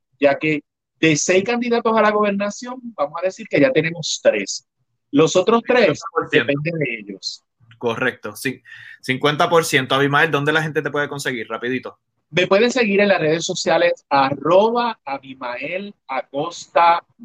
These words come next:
Speaker 1: Writer. Eso es en Facebook, arroba Abimael Acosta Writer. Van ahí, le dan un follow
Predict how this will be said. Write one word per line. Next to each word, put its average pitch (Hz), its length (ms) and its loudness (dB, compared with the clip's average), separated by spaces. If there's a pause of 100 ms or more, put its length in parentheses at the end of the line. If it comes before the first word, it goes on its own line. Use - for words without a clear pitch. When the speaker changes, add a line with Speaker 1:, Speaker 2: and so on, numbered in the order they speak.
(120)
Speaker 1:
Writer. 131 480 2 (180)
Eso 143 360 -2
es 185 320 0
en 139 260 0
Facebook, 156 640 -2 (280)
arroba 139 500 4
Abimael 139 360 2
Acosta 156 340 0
Writer. 196 420 4
Van 190 220 4
ahí, 208 200 0
le 185 140 2
dan 277 160 2
un 156 80 -12
follow 175 560 2